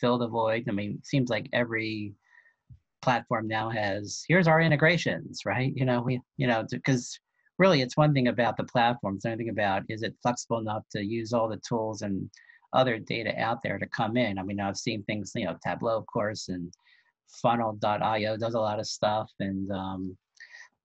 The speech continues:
you know, and, you know, do you bring in analytics, AdWords, and, you know, and all these other things besides, you know, the manual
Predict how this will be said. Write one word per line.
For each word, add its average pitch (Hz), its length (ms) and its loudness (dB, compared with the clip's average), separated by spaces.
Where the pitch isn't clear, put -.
you 117 100 2
know, 104 280 0
and, 90 220 -4
you 117 100 0
know, 92 60 -2
do 95 60 -4
you 95 80 0
bring 107 200 -2
in 95 220 -2
analytics, 120 680 2
AdWords, 120 880 2
and, 90 300 -8
you 120 100 2
know, 110 120 0
and 113 60 -2
all 120 120 2
these 123 160 2
other 120 280 4
things 117 300 0
besides, 113 680 0
you 113 80 -4
know, 104 80 -2
the 101 100 -2
manual 101 680 -4